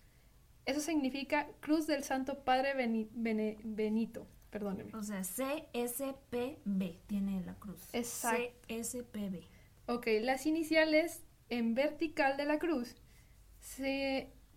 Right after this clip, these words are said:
Speaker 1: o sea, se traduce como "Mi luz sea la cruz de la Cruz Santa".
Speaker 2: O sea, C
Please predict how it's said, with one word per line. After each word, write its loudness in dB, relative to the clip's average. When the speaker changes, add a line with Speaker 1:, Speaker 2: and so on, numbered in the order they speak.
Speaker 1:
o -6
sea, -2
se -4
traduce 0
como 0
"Mi 6
luz 4
sea 4
la 4
cruz -4
de 0
la 2
Cruz -2
Santa". -4
Speaker 2:
O -6
sea, -2
C -4